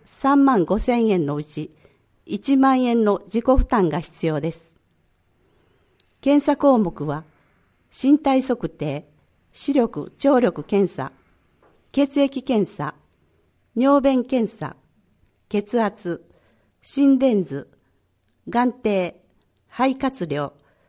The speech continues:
胸部レントゲン、胃造影検査、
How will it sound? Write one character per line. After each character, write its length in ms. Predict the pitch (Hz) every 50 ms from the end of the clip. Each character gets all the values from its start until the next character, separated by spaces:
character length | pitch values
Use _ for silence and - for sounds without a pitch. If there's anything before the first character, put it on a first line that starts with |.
| _ _ _ _ _ _ _ _ -
胸 200 | 277 285 294 285
部 180 | 247 254 208 - 190
レ 140 | 208 247
ン 40 | 240 226
ト 160 | - 240 220
ゲ 140 | 190 160 151
ン、 140 | 147 - - _ _ _ _ _ _ _ _ _ _ _ _ _
胃 240 | - 226 247 214 -
造 280 | - 170 185 233 254 262
影 260 | 269 269 262 254 240
検 300 | 247 - 247 220 190 -
査、 260 | - - 139 147 -